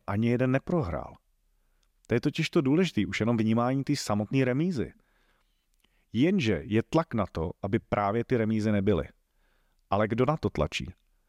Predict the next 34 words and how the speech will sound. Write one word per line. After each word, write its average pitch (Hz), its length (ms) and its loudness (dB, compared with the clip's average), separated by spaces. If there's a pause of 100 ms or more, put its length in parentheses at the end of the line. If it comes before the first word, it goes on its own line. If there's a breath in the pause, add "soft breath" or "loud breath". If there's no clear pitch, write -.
(720)
Tady, 147 300 2 (600)
víte 156 220 2
co, 107 100 0
jeden 131 220 2
bude 151 140 2
mít 160 220 0 (360)
v - 40 -20
políčku 143 420 0
zelený 120 340 2
políčko 170 680 0 (140)
ve 120 100 0
statistikách 135 720 0
jako 131 220 2
vítěz 117 400 2
a 123 40 2
druhý 113 240 2
červený. 127 520 0 (680)
A 78 120 -8 (500)
to, 104 220 2 (640)
za 107 220 0
mě 120 120 0
tam 120 120 0
neprohrál 123 540 0
ani 127 180 0
jeden 196 200 0
v 196 60 -10
tom 110 140 -2
zápase. 85 540 -6 (120)
Je 90 80 -2
to 98 180 0
remízový 113 540 2
zápas. - 560 -6 (160)
Regulérně 135 720 0
remízový. 127 480 0